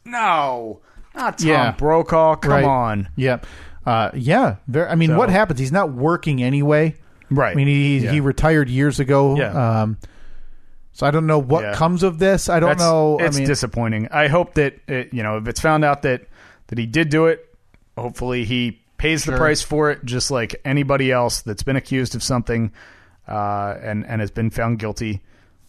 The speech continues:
Speaker 1: like, you know, like Cosby.
Speaker 2: Mm-hmm.
Speaker 1: Um, yeah, just, uh,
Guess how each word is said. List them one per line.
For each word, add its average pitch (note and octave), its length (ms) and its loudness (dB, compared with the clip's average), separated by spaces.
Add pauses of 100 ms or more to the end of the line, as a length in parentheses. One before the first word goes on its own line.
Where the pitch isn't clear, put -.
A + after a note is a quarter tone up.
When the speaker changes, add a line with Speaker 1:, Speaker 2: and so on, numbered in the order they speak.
(100)
Speaker 1:
like, A2+ 220 -8 (340)
you G#2+ 100 -6
know, A#2 160 -4
like C3+ 200 -2
Cosby. A#2+ 600 -2
Speaker 2:
Mm-hmm. C#3+ 380 -6
Speaker 1:
Um, A#2+ 460 -4 (1080)
yeah, C#3+ 300 0 (200)
just, - 340 -2
uh, D#2 100 -10